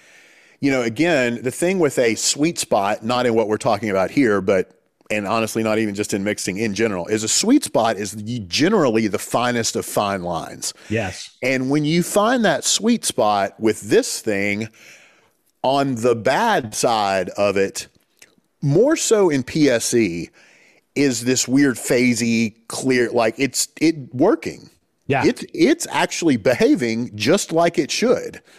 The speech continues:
Speaker 1: You have just put it in a precarious situation, you know?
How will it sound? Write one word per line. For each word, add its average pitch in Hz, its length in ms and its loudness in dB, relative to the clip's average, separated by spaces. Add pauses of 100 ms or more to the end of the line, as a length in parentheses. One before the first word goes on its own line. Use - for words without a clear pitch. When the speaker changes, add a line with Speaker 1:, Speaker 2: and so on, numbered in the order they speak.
(340)
Speaker 1:
You 185 380 4
have 165 180 0
just 131 240 -4
put 185 200 4
it 131 160 4
in 120 120 0
a 117 40 -2
precarious 113 520 0
situation, - 680 0 (140)
you 220 80 2
know? 208 200 2